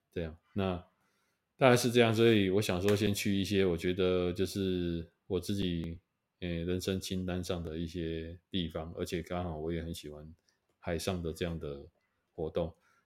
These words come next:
那这个是这样，就是当初怎么找到这个东西的，就是，诶，我觉得 Google 就是很厉害的哈，但是我是抱持着可能会被诈骗的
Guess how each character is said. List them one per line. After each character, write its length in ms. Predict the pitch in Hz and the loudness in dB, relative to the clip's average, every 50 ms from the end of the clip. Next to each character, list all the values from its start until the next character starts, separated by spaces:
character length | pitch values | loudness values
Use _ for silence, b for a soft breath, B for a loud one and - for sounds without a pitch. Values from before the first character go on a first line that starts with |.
| _ _ | _ _
那 220 | - 117 120 117 113 | 2 4 4 4 6
这 140 | 110 131 | 6 6
个 80 | 120 117 | 6 6
是 100 | 113 113 | 6 4
这 120 | 107 - | 4 4
样， 100 | 110 107 | 4 4
就 60 | 110 110 | 4 2
是 480 | 110 120 117 117 110 104 101 95 98 - _ _ _ _ _ - - - _ _ | 4 4 4 6 6 6 4 4 0 -4 _ _ _ _ _ -18 -18 -18 _ _
当 180 | - 127 131 135 | 4 4 6 6
初 160 | 113 131 131 | 8 8 6
怎 140 | 120 - 92 | 8 6 4
么 100 | 85 85 | 4 2
找 160 | 85 - 82 | 2 0 2
到 140 | 82 101 101 | 2 2 4
这 180 | 95 101 98 92 | 6 6 4 4
个 100 | 87 85 | 4 2
东 220 | 82 87 87 85 | 0 0 -2 -2
西 160 | 82 - 82 80 | -4 -4 -6 -4
的， 120 | 80 80 | -4 -4
就 100 | 87 87 | -4 -4
是， 240 | 92 98 95 87 - - _ _ _ _ _ _ _ _ _ _ | -2 -2 -2 -4 -6 -10 _ _ _ _ _ _ _ _ _ _
诶， 260 | - 92 85 80 104 - _ | -4 -4 -4 -4 -6 -10 _
我 100 | - 95 | -8 -2
觉 100 | - 120 | 0 0
得 60 | 113 | 0
Google 280 | 110 - 110 107 110 95 | 2 0 2 4 4 4
就 140 | 90 98 95 | 4 4 2
是 100 | 95 90 | 2 0
很 200 | 82 82 78 78 | -2 -4 -4 -4
厉 180 | 82 85 82 82 | -4 -4 -4 -4
害 140 | 82 76 73 | -4 -6 -8
的 100 | 73 76 | -10 -12
哈， 180 | 78 82 73 80 95 101 | -12 -12 -12 -10 -8 -4
但 140 | 107 107 104 | -2 0 0
是 160 | 110 113 110 | 2 2 2
我 180 | 110 107 92 92 | 2 2 0 0
是 160 | - 117 113 | 0 0 2
抱 200 | 117 123 113 101 | 4 6 6 6
持 180 | - - 95 | 4 2 0
着 180 | 92 101 92 90 | 0 0 0 0
可 200 | 85 - - 92 | -2 -4 -6 -6
能 160 | 82 82 80 82 | -4 -4 -4 -2
会 100 | 92 98 | -2 0
被 140 | 98 95 | 0 0
诈 240 | 90 - - 95 85 | 0 0 -2 -2 -2
骗 240 | 82 - 90 82 78 | -2 -4 -6 -8 -8
的 80 | 76 | -10